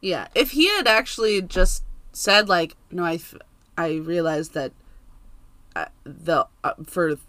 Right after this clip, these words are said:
throughout our entire relationship, she's been lying to me from the very start about something," that would have been a much more understandable, like, "You're allowed to talk about your experiences" kind of thing.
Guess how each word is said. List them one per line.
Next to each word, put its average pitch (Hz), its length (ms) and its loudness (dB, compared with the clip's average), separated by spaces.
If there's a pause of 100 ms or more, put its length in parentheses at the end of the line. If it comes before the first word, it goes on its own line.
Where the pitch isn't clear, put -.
(180)
throughout 180 340 4
our 165 160 4
entire 160 320 -4
relationship, 160 640 -2
she's 147 260 -8
been 143 140 -6
lying 170 280 0
to 151 100 -8
me 139 180 -6
from 147 200 -6
the 135 60 -8
very 123 200 -6
start 156 500 0 (380)
about 156 320 0
something," 165 500 -4 (920)
that 214 240 6
would 277 80 8
have 269 100 4
been 269 140 6
a 254 40 2
much 220 220 2
more 226 160 0
understandable, 175 960 0 (260)
like, 165 360 0 (240)
"You're 175 320 -2
allowed 165 300 2
to 180 80 -6
talk 165 240 0
about 156 260 -4
your 156 140 -4
experiences" 156 800 -4
kind 160 240 -6
of 147 60 -10
thing. 135 400 -8